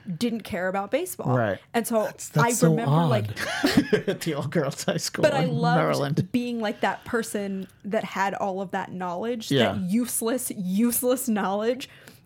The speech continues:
Speaker 1: And so I remember, like, watching all of those games and just, like, that for me, thinking about it now, was such a high point in my baseball fandom that I think that, I don't know, because of that, I still love them.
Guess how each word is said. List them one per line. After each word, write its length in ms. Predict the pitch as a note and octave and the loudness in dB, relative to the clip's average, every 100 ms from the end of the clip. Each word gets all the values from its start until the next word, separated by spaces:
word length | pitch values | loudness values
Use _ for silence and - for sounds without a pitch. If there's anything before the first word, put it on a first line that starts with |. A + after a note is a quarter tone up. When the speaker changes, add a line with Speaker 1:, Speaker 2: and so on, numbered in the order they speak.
| - | -4
Speaker 1:
And 120 | G#3+ G#3+ | -2 2
so 100 | A3+ | 2
I 60 | |
remember, 460 | G#3 G#3+ G#3+ A3 G#3+ | 0 -2 -2 -2 -2
like, 180 | F#3+ - | -4 -4
watching 320 | F#3+ G3 G3 | -4 -4 -6
all 80 | F#3 | -6
of 60 | F3+ | -6
those 160 | F3+ | -6
games 300 | F3+ G3+ G#3 | -4 -6 -4
and 120 | F3+ F3 | -8 -8
just, 180 | F3 - - _ - | -10 -12 -20 _ -10
like, 300 | G#3+ F#3 F3+ | -8 -6 -2
that 300 | G3+ G3 - | 0 0 -2
for 100 | G#3+ | -6
me, 420 | G3+ F#3 F#3 F#3+ - _ - | -4 -4 -6 -8 -12 _ -12
thinking 400 | - A3 A3 G3 | -4 -2 -2 -2
about 240 | F3 F3 | -4 -4
it 80 | - | -6
now, 420 | F#3+ F#3 E3+ E3+ _ _ _ _ _ - | -4 -4 -6 -8 _ _ _ _ _ -6
was 120 | G3 | -4
such 260 | G#3+ G#3 | -4 -4
a 220 | G3 F#3+ - _ _ _ - | -4 -4 -8 _ _ _ -20
high 360 | - G#3+ G3+ | -6 -2 -2
point 360 | G3+ - G3 - | -4 -8 -8 -6
in 160 | F#3+ | -8
my 120 | F#3 F#3 | -6 -8
baseball 760 | E3 F#3 - F#3+ F#3 F3+ F3+ _ _ _ _ _ _ _ - - | -6 -8 -6 -4 -4 -4 -8 _ _ _ _ _ _ _ -20 -6
fandom 540 | G3+ F3+ F#3 G#3 A#3+ C4+ _ _ _ _ _ _ _ - | -4 -4 -4 -4 -4 -8 _ _ _ _ _ _ _ -6
that 120 | G3+ | -4
I 100 | F#3 | -2
think 240 | F#3 F#3+ - | -6 -8 -6
that, 120 | - | -8
I 160 | - - | -8 -8
don't 120 | F#3 | -8
know, 160 | D#3+ D#3 | -8 -8
because 300 | G3+ - G3 | -8 -6 -8
of 80 | F3+ | -6
that, 140 | F3 F3+ | -6 -6
I 60 | |
still 260 | F3 - E3+ | -8 -8 -10
love 200 | - - | -10 -10
them. 220 | G#2 | -10